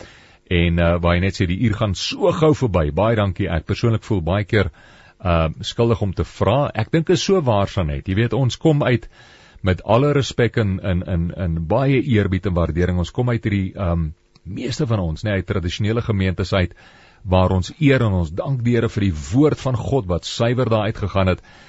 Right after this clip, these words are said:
maar dit het so 'n bietjie van 'n onvrymoedigheid by ons gebring in sekere opsigte. En geen oordeel nie, maar net, net eenvoudig sê, daar is baie meer aan God,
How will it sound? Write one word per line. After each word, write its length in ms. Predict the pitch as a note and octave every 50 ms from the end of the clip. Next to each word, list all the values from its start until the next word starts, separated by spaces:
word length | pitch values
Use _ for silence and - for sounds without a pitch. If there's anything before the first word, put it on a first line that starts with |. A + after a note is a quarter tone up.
| - - - -
maar 140 | - D3+
dit 100 | - -
het 160 | - G3 E3+ -
so 60 | F#3
'n 40 | D#3+ D#3
bietjie 140 | D#3 D#3+ -
van 120 | D#3+ D3+
'n 120 | D3 C#3+
onvrymoedigheid 680 | C3+ A#2 - C#3 C3 A#2+ G#2 G2+ G2+ A2+ - A2 G#2 F2
by 80 | F#2+ F#2
ons 160 | F2+ E2+ -
gebring 440 | - F#2 D2+ - F#2 F2+ E2 C#2+ - - - - - - - -
in 140 | - G#2 F#2
sekere 360 | - - G2+ F2 - F#2+ F#2+
opsigte. 500 | - - G2+ - - - F2+ - - F#2
En 140 | D#2+ C#2+ C#2+
geen 320 | - - B2+ D3 D#3+ D3+
oordeel 500 | A#2 - C3+ C3 A#2+ A#2 G#2 G2 F#2 F2
nie, 120 | F2 F#2+ A#2+
maar 280 | C3 B2+ A2+ G#2 F#2+
net, 220 | G#2+ B2 B2+ A#2+ - - _ _ A#2+
net 580 | E3 D#3+ F#3 A#3 A3 F3 E3 D#3+ F3 F3 E3+
eenvoudig 520 | E3 F3 D#3+ B2+ - C#3 D3 D#3 D3 C#3+ A#2+
sê, 400 | - - B2+ G2+ D2 B1 A#1+ - - _ _ - - - - - - - - - - -
daar 220 | - A2 A#2 A#2+ A2+
is 100 | G#2 D#2+
baie 420 | D#2 - B2+ B2+ C#3 C#3+ C#3 C3
meer 280 | A#2+ A2 G2+ F#2+ E2+ E2+
aan 120 | E2 D#2
God, 380 | - - - B1+ - - -